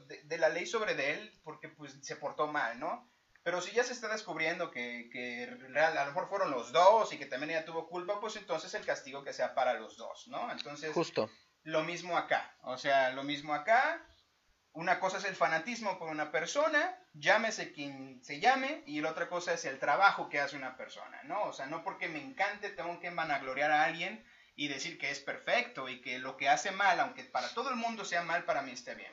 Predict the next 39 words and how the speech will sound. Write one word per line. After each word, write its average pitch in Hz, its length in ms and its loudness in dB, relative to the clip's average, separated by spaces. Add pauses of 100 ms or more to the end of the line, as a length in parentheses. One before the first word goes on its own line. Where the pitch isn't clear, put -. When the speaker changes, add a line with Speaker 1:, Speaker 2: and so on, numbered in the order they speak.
Speaker 1:
porque, - 220 -18
pues, - 300 -20
no 147 240 -2
se 196 140 -4
vale, 180 300 6
o 107 80 -10
sea. 110 360 -6
Speaker 2:
Pues 233 100 2
ya 220 160 12
caes 190 220 12
en 180 80 -2
el 160 80 0
fanatismo, 175 680 4
¿no? 160 320 -2
Speaker 1:
Exactamente. 143 420 -4
Speaker 2:
Lo 165 60 12
hemos 180 240 10
visto 170 240 2
en, 131 320 2
en 131 240 2
el 127 220 2
deporte, 180 920 12
en 123 120 8
el 123 160 2
cine, 156 880 6
en, 110 140 0
en 131 200 0
todos 185 240 12
los 156 220 12
aspectos 151 400 2
de 143 80 6
la 123 100 4
vida, 160 240 8
el 143 80 8
fanatismo 156 540 4
nunca 151 420 6
es 131 120 6
bueno, 131 460 4 (400)
¿no? 143 300 0